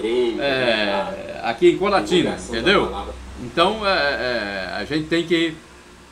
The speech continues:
que ficar atento para isso, colocar protetor, passar um protetor solar, porque, gente, no período de calor, nós temos que cuidar da nossa pele.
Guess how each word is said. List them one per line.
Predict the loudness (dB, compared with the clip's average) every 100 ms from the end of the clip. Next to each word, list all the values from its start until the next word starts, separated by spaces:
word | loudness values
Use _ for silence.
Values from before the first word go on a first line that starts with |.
| -16 -14
que |
ficar | -8 -6 2 4 4 2 -8 -2
atento | -2 0 2 2 2 -2
para | -2 0 0
isso, | 2 4 4 0 -4 -4 -12 -20 -6
colocar | 0 2 4 2 0 -2
protetor, | -2 0 -2 -4 -6 -6 -2
passar | -2 -2 2 2 2
um | -4
protetor | -8 -8 -8 -6 -6 -6
solar, | -10 -4 2 4 4 2 -6 -20 -20 -20 -20 -14
porque, | -8 -2 -2 -2 -4 -8 -10
gente, | -4 -4 -4 -12 -16 -18 -20 -20 -18 -14
no |
período | -4 2 2 2
de | -4
calor, | -4 -2 0 0 0 -6 -18 -20 -20 -20 -6
nós | -4 -2
temos | 0 -2 -2
que | -10
cuidar | -10 -4 0 0
da | 0
nossa | -6 -6 -6
pele. | -4 -2 -2 -4 -10